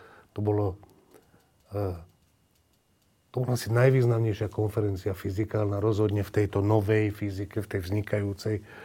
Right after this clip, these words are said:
kvantovej fyzike a už vzniknutej potom, kde boli úplne špičky.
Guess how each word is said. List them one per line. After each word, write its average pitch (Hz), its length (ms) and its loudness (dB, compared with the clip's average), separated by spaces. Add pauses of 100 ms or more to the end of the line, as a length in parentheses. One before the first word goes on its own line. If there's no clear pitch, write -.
(240)
kvantovej 104 500 0
fyzike 104 400 -2
a 92 140 -6
už 95 260 -4
vzniknutej 92 720 -4
potom, 113 540 0 (460)
kde 113 140 -2
boli 110 160 4
úplne 127 320 4
špičky. - 680 -6